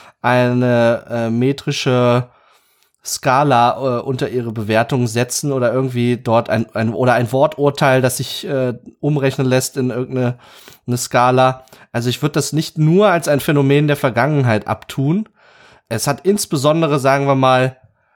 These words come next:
die Wichtigkeit dieser Punktwertung im Mainstream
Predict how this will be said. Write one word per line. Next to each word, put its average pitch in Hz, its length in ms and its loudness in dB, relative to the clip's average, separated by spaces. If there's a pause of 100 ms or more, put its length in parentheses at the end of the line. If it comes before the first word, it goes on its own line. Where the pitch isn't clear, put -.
(240)
die 120 140 -4
Wichtigkeit 139 640 0
dieser 123 240 0
Punktwertung 135 640 0
im 113 140 0
Mainstream 180 800 0